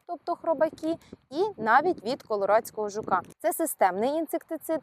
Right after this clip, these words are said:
рослина поглинає через коріння препарат, далі препарат циркулює по рослині, і якщо шкідник захоче гризти чи то стебло, чи листя, чи кореневу систему, він починає гризти і одразу гине.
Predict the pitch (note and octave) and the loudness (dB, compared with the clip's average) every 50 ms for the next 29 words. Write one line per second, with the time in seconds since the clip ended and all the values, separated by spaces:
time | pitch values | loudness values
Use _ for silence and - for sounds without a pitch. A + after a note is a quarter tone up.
0 | _ - - D4 D#4+ - - D#4 C#4 A#3 G3+ F3+ - - C4 C4 C#4+ D#4+ D#4+ D4+ | _ -6 -4 -4 -4 -2 0 0 2 2 0 0 0 2 2 2 4 2 2 4
1 | C4+ A#3+ G#3 F#3+ F#3+ - - A#3+ A#3+ C4+ - - - D#4 D#4 C#4+ B3+ G#3 G3 G3 | 4 2 2 0 -2 -2 0 0 0 0 0 0 0 2 2 2 2 -2 -2 -4
2 | F#3+ - - - - - A#3+ C4 D4+ F#4+ G4+ _ _ - _ _ - A3+ C#4 D4 | -6 -4 -6 -6 -4 0 2 4 6 6 4 _ _ -20 _ _ -4 2 4 4
3 | C#4+ B3 A3 - - - A#3+ - C4 C4 A#3+ G#3 F#3 - - - C#4+ D#4+ - - | 4 4 2 -2 -4 -6 -4 0 4 6 6 6 4 2 0 0 0 2 2 4
4 | F4+ E4 E4 D4+ B3 G#3+ G#3 G3+ - C4+ C4+ B3 G#3 G3+ - - A3+ B3 D#4 F#4 | 4 6 6 6 4 4 2 2 4 4 4 4 4 2 -2 0 0 2 4 4
5 | G#4 G#4 G4+ - - _ _ - C4 D4 C#4+ - - E4 D4+ - - - - D4+ | 2 2 0 -4 -10 _ _ -6 -6 -6 -6 -4 -4 -2 -2 -4 -4 -10 -14 -10
6 | C4 B3+ D4+ C4 G#3 G3 F#3+ B3+ D4 - - C#4+ B3 - - A3 G#3 G3+ A#3 C4+ | -6 -4 -2 -2 -2 0 0 -2 -2 0 0 0 0 0 0 -6 -6 -2 0 0
7 | B3+ A#3 - - - F3+ - - C#4 C#4+ - - D4 C4+ - - - C#4+ A#3+ A#3+ | 0 0 -2 -8 -16 -14 -8 -6 -6 -4 0 0 -2 -2 -2 -4 -6 -6 -4 0
8 | A#3+ A#3 G3+ F3+ - - - C4+ C#4 B3+ A#3+ G#3+ - - - E3 - - G#3 - | 2 2 2 2 0 -2 -2 0 2 2 2 0 -2 -6 -12 -12 -10 -10 -8 -4
9 | - - A#3 C4+ F4 G4+ G#4+ G#4 G#4 G4+ - F#4 - - F#4 F#4 F4 D#4+ D4 - | -2 -2 0 4 6 6 6 6 4 0 -2 -4 -2 0 2 2 0 -2 -6 -10
10 | - _ _ - A3 C#4 D#4+ C4 G#3+ - A#3 - - - C4 C4+ C4+ C#4 C#4+ C#4 | -16 _ _ -8 -2 -2 0 0 0 0 -2 -2 -2 0 2 2 2 2 2 2
11 | - A4 A#4+ - - - A4+ G#4+ - _ A#3+ A#3+ G#3+ G3+ F#3+ G#3 A3 D#4 G#4 - | 2 2 2 0 -2 -6 -12 -12 -12 _ -6 -4 -2 -2 2 6 6 6 6 4
12 | B3+ A3+ F#3+ - - G3+ G3+ G3+ F#3+ G3 | 0 -4 -4 -4 -2 -2 -2 -2 -2 -4